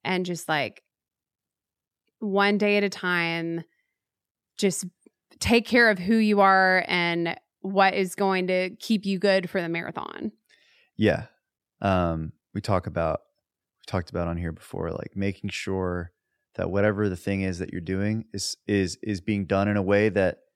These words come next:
Speaker 2: you feel that you can sustain for a long time.
Speaker 1: Yes.
Speaker 2: 'Cause it's easy to "Oh, I'm gonna write three times a day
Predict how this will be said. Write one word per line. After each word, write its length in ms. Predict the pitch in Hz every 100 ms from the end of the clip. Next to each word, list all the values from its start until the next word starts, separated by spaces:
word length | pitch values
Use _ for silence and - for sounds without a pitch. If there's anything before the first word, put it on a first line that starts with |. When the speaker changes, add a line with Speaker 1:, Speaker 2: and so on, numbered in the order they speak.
| _ _ _ _ -
Speaker 2:
you 180 | 101 98
feel 280 | - 101
that 120 | 95 87
you 120 | 90
can 140 | 92
sustain 560 | 87 85 - 92 87 85
for 200 | - 85
a 80 | 82
long 260 | 80 85
time. 220 | - - -
Speaker 1:
Yes. 460 | 190 190 196 170
Speaker 2:
'Cause 120 | 113
it's 160 | 98 - -
easy 560 | 127 135 113 117 110
to 400 | - 104 95 90 - _ _ _ _ _ _ _ _ _
"Oh, 160 | 113 110
I'm 140 | 104
gonna 160 | 117 113
write 280 | 104 92 -
three 160 | 104
times 240 | 98 101 90
a 40 |
day 280 | 82 73 113